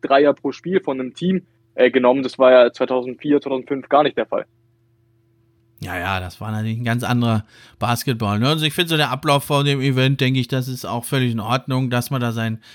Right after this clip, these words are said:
Speaker 2: Moneyball-Rank hat und das platzieren kann und so. Ist dann auch immer noch mal ganz interessant. Der eine macht's mehr am Anfang, der andere mehr hinten. Die zählen dann mehr, die Treffer. Ne?
Speaker 1: Mhm.
Speaker 2: So finde ich, das kann man einfach alles lassen.
Speaker 1: Ja, absolut. Klar.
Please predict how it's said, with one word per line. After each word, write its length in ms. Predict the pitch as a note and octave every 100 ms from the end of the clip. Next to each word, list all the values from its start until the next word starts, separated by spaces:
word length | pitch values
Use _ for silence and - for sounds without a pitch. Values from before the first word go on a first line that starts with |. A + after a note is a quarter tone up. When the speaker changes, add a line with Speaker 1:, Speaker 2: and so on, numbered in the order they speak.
| -
Speaker 2:
Moneyball-Rank 840 | C#3+ C#3+ C#3 C3 B2+ B2+ B2+ B2 C3
hat 280 | B2 B2 A#2
und 180 | A2
das 140 | A#2 A2+
platzieren 460 | C3 A#2+ D3 C#3
kann 240 | B2+ B2+ C3
und 140 | A#2+
so. 280 | B2 A#2+ A#2 - - _
Ist 100 | -
dann 80 | C3
auch 140 | C3
immer 100 | C3+
noch 120 | B2
mal 120 | A#2+
ganz 220 | A#2+ B2+ B2
interessant. 440 | B2 A#2 C3+ C3+
Der 100 | B2+
eine 180 | B2 B2+
macht's 320 | B2 A#2 -
mehr 160 | C#3+ A#2
am 80 | A#2+
Anfang, 460 | D#3 D3+ C#3+ C#3+
der 100 | C3+
andere 240 | A#2 C3 B2
mehr 140 | A#2+
hinten. 380 | A#2 D3+ D3+ C#3 - -
Die 100 | B2+
zählen 260 | - C3+ C3+
dann 160 | A#2+
mehr, 240 | B2 C3 C#3
die 100 | C3
Treffer. 480 | - B2+ C3+ B2+ A#2+ - - -
Ne? 140 | D#3+
Speaker 1:
Mhm. 60 | F3
Speaker 2:
So 240 | C3 A#2+ - _ _ _ _
finde 240 | C#3 C3+
ich, 80 | B2
das 220 | C3+ -
kann 140 | C#3
man 160 | B2+ A2+
einfach 220 | A2+ G#2+
alles 280 | G#2 G2 -
lassen. 360 | G2 G2+ B2 G#2+ _ _ _ _ _
Speaker 1:
Ja, 160 | C3+ B2+
absolut. 340 | B2+ B2 G#2+ - _ _ _
Klar. 220 | - G#2+